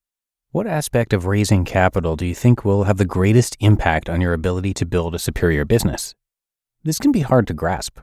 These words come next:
regardless of whether you're getting lots of calls from all the top V C, P E firms, or if you're simply looking for any source of cash to keep your business dreams afloat. But it's incredibly important for an entrepreneur to step back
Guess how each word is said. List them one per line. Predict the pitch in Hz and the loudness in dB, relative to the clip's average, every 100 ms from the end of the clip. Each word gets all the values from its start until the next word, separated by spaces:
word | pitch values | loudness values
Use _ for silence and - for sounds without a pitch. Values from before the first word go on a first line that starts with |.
| _ | _
regardless | 107 107 127 123 104 | -2 4 4 4 0
of | 98 | 0
whether | 90 92 92 | 0 0 0
you're | 90 | 0
getting | 87 85 78 78 | -2 -2 -2 0
lots | 104 - | -2 0
of | 92 | -6
calls | - 85 80 - | -4 -4 -4 -4
from | 90 | 0
all | 98 120 | 2 2
the | 85 | 2
top | - 78 | -2 -4
V | 87 90 | -4 -8
C, | 85 - 80 76 | -6 -6 -6 -6
P | - 80 76 | -8 -6 -4
E | 76 | -4
firms, | - 73 73 - _ _ _ _ | -4 -4 -4 -8 _ _ _ _
or | 131 120 113 | -2 0 0
if | - | -2
you're | 110 | -2
simply | 147 139 104 | -2 2 2
looking | 110 110 98 | 2 0 -2
for | 90 - | -6 -4
any | 123 135 120 | 0 2 2
source | - 104 - | 0 -2 -2
of | - | -4
cash | 107 92 - | -4 -4 -4
to | - | -4
keep | 98 85 | -2 -2
your | 78 | -2
business | 90 85 80 | -2 -2 -4
dreams | - 78 71 | -2 -4 -4
afloat. | - 104 76 - _ _ _ _ _ _ - | -4 0 0 -2 _ _ _ _ _ _ -6
But | 143 | 0
it's | 156 | 2
incredibly | 139 - 160 180 151 | 2 2 2 4 4
important | 113 - 117 104 78 | 4 2 2 2 0
for | - 87 | -2 -2
an | 87 | 0
entrepreneur | 90 92 - 90 85 | -2 -4 -4 -2 -2
to | 80 | -4
step | - - 123 - | -8 -4 -4 -2
back | 110 71 - | -4 -4 -8